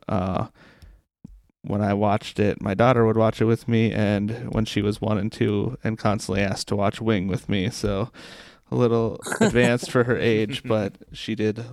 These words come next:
Speaker 1: love the theme song,
Speaker 2: <laughs>
Speaker 1: and if I was finishing an episode that I had left off on, sometimes I would still have to go back to the beginning for her to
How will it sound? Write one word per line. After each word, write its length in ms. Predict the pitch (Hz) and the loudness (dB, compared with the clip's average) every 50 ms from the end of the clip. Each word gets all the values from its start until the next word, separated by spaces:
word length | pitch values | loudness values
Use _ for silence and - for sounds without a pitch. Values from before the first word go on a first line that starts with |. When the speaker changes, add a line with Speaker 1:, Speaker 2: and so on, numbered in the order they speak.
| - | -6
Speaker 1:
love 260 | - 110 107 110 110 - | -2 0 0 0 0 -4
the 100 | 104 104 | -8 -6
theme 280 | - - 123 117 110 131 | 0 0 0 0 0 -2
song, 420 | - - 113 113 117 120 131 131 | -2 0 0 0 2 0 0 -2
Speaker 2:
<laughs> 40 | - | -2
Speaker 1:
and 360 | - 117 113 110 107 107 107 - - - - - - _ _ _ - | 0 0 2 2 0 -2 -6 -8 -14 -20 -20 -20 -20 _ _ _ -6
if 200 | - - 117 - | -4 -2 2 4
I 100 | 117 110 | 4 4
was 340 | 107 107 110 107 101 - - - | 4 4 2 0 -2 -6 -12 -6
finishing 400 | - - 131 127 120 - - 120 | 0 2 2 2 2 2 2 2
an 80 | 120 120 | 2 4
episode 800 | 117 120 - 123 120 - - 120 113 113 113 110 113 117 113 - - - _ _ _ _ _ _ _ _ _ - | 2 2 2 0 0 2 2 2 4 4 4 2 0 -2 -4 -8 -12 -20 _ _ _ _ _ _ _ _ _ -4
that 220 | - 110 110 107 | -2 0 0 2
I 80 | 107 107 | 2 2
had 240 | 110 107 104 104 - | 2 0 0 0 0
left 240 | 113 110 - - - | 0 0 0 0 0
off 260 | 120 120 117 - - | 0 0 0 0 0
on, 160 | 113 113 110 | 0 0 0
sometimes 360 | 107 - 120 113 117 107 107 113 | 0 0 -2 0 0 0 0 0
I 60 | 107 | 0
would 120 | 107 107 | 0 0
still 160 | - - - | -2 -2 -2
have 120 | 101 107 - | -4 -4 -4
to 40 | - | -4
go 100 | 113 104 | -2 -2
back 180 | 101 101 107 | -2 -2 -4
to 60 | - | -4
the 60 | - 104 | -4 -2
beginning 360 | 107 98 104 104 95 104 107 | -2 -2 -2 -2 -4 -4 -6
for 140 | - 113 110 | -4 -4 -2
her 140 | 117 107 104 | -2 -2 -2
to 160 | 110 104 101 | -2 -4 -6